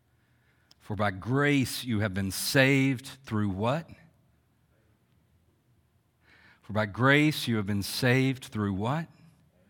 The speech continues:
"Faith." And this is, this is not your own doing. It is a gift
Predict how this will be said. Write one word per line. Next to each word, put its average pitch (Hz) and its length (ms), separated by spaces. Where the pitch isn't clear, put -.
"Faith." 117 520
And 117 80
this 135 160
is, 120 240
this 135 180
is 117 240
not 127 440
your 117 240
own 120 280
doing. 123 440
It 127 140
is 120 140
a 117 40
gift 113 540